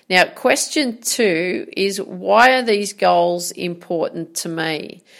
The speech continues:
So for each goal that you set, uh, what is it, why are, is that goal important, important to you? So,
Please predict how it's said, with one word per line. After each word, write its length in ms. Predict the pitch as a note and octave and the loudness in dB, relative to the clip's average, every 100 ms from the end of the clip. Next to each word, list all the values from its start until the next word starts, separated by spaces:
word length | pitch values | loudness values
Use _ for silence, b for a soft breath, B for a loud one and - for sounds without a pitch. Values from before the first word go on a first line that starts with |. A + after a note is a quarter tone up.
| B | B
So 220 | - - | 0 2
for 200 | F#3+ G3 - | 2 0 0
each 320 | C4 - - | 0 -2 0
goal 260 | B3+ A#3+ G#3 | 4 6 4
that 160 | - | -2
you 180 | F3+ F3 | -6 -8
set, 800 | E3+ - F#3+ E3+ C#3+ F#2 - _ _ _ _ _ _ _ _ _ _ _ _ _ _ _ _ _ _ _ - B B B - | -6 -4 0 2 2 0 -4 _ _ _ _ _ _ _ _ _ _ _ _ _ _ _ _ _ _ _ -20 B B B 0
uh, 260 | F3+ D#3 | 2 2
what 300 | F#3+ F#3+ G#3+ | 0 4 6
is 180 | A3+ A3 | 4 2
it, 320 | G3+ F3 - - | 0 0 -2 -14
why 480 | - F#3 G3 G#3 G#3+ | -16 -4 2 6 8
are, 140 | G3 | 6
is 280 | F#3+ F#3+ F3 | 4 -2 0
that 220 | F3+ - | 0 0
goal 400 | F3 D#3+ E3 D#3 | 2 4 4 0
important, 640 | - F3 E3 E3+ E3 E3+ E3 _ _ - - | -4 -8 -2 0 0 -4 -14 _ _ -20 -12
important 540 | F3 E3+ F3 - E3+ | -10 -6 -4 -4 -6
to 160 | - E3 | -10 -8
you? 160 | D#3 | -8
So, 580 | - - G3 F3+ F3 F3 | -8 0 4 6 6 2